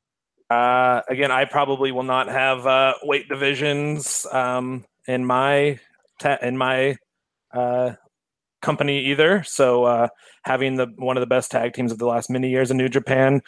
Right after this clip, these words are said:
Red Dragon, facing the one of the, the best tag team in the last couple of years, or at least last year, Evil and Sonata, sounds like a pretty damn good tag match.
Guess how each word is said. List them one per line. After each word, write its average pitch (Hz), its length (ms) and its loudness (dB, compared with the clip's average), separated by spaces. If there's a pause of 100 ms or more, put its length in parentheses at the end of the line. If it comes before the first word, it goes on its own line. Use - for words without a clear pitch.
(180)
Red 113 160 4
Dragon, 156 560 2
facing 127 400 -4
the 117 80 0
one 123 240 0
of 117 100 -2
the, 117 280 0
the 113 60 -4
best 117 240 0
tag 117 180 0
team 120 120 -6
in 117 60 -2
the 117 60 -2
last 113 180 -4
couple - 240 2
of 135 100 2
years, 139 320 2 (300)
or 113 160 4
at 107 80 -2
least 113 160 -6
last - 260 0
year, 135 260 4
Evil 120 220 -2
and 113 100 -2
Sonata, 131 420 2
sounds 107 240 -6
like 104 120 -8
a 110 40 -14
pretty 110 300 -8 (140)
damn 110 220 -8
good 107 160 -6
tag 95 240 -12
match. - 340 -18